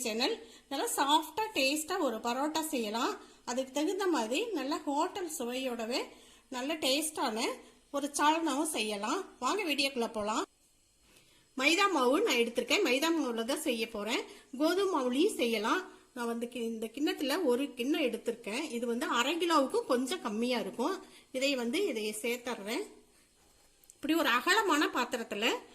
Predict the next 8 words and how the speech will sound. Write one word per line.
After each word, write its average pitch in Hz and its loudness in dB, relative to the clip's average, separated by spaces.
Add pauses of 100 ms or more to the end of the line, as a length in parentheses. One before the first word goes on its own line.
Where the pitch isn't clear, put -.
(200)
போட்டுக்கோங்க, 269 0
அப்பதான் 302 -2
பிசைய 294 2
நல்லா 220 -2
இருக்கும். 247 -2 (120)
அரை 262 0 (120)
டீஸ்பூன் 330 0
வந்து 214 -2